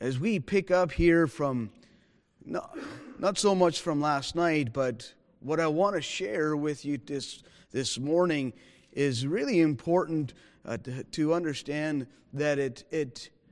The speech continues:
it takes more than one to reach, uh, a person for Christ. It really does. As Pastor mentioned just moments ago, that this work is supported by missions.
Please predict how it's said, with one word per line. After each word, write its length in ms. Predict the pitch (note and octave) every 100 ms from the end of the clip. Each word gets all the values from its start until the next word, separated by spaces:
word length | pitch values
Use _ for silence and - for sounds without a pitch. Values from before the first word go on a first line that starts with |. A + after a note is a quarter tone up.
| _ _
it 200 | - C#3+
takes 360 | - A3+ - -
more 220 | G3+ A3+
than 240 | E3 C3+
one 260 | C3 D#3+ C#3
to 200 | - C#3
reach, 640 | C3 D#3 D3 - - - _ _ _ _ -
uh, 140 | F2 C#2+ - _ _ _ _ - - _ _ -
a 60 | -
person 380 | B2+ C3 B2+ G#2+
for 100 | -
Christ. 560 | A#2+ G2+ G#2 - - -
It 120 | A#2+
really 240 | A#2+ B2+ A2
does. 480 | A#2 - G#2 - - _ _ -
As 160 | G2
Pastor 500 | - C#3+ D3 - C3
mentioned 540 | B2 C3+ C#3 C#3+ C3+ A2+ - _ -
just 280 | C3+ C3 G2 -
moments 480 | C#3 D3 D#3 C#3 -
ago, 400 | A#2 C#3+ D3+ C3+
that 320 | B2 A#2+ A2+ - _ G#2+
this 300 | D3 D3 C3
work 340 | C#3+ E3 -
is 160 | B2+ -
supported 640 | C#3 G#2+ - G3 D3 B2
by 180 | B2 A#2+
missions. 760 | C3+ E3 - G#2+ - - -